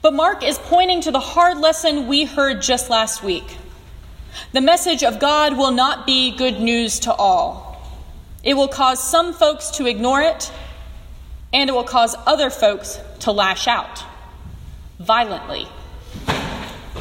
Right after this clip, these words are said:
Through the story of Herod, we see the flaws of humanity. It can be easy to vilify Herod, but Herod is merely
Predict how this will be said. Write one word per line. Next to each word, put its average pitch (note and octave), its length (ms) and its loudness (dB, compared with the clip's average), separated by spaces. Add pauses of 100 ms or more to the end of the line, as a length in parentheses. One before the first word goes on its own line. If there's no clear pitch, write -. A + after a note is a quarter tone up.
(540)
Through F#4 200 4
the F#4 80 0
story G4+ 480 2
of - 100 4
Herod, F4+ 480 4
we E4 200 4
see D#4+ 240 0
the C#4 140 2
flaws B3+ 520 4
of G#3+ 160 2
humanity. F#3+ 680 -2 (2000)
It - 120 2
can D4 140 0
be D4 80 0
easy F4 440 2
to E4+ 140 0
vilify D#4+ 540 4
Herod, C#4+ 520 4 (960)
but B3 140 0
Herod D4+ 420 4
is A3+ 220 -2
merely C4+ 600 0